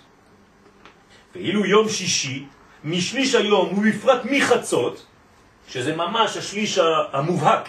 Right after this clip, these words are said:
כן? נאמר לזה, מאיר אור אבא יותר מאשר בחול. בזה מובן מה שאמרו חז"ל, חייב אדם למשמש בבגדיו בערב שבת.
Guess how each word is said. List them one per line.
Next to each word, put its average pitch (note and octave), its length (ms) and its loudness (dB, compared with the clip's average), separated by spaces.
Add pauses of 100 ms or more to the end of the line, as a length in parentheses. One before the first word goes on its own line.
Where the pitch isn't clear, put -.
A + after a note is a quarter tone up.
כן? G3+ 160 2 (480)
נאמר C#3 280 2
לזה, C3 300 -4 (400)
מאיר A3+ 400 -2
אור A3 380 2
אבא - 360 0 (240)
יותר D3+ 580 2
מאשר E3 420 -2
בחול. A2+ 600 -4 (560)
בזה G#3 320 2
מובן F#3 380 2
מה F3 100 -2
שאמרו D#3 360 -4
חז"ל, C3+ 380 -2
חייב F3 380 2
אדם A3 280 0
למשמש E3+ 920 -2
בבגדיו G#3 880 2 (100)
בערב F3+ 440 0
שבת. C3 520 -2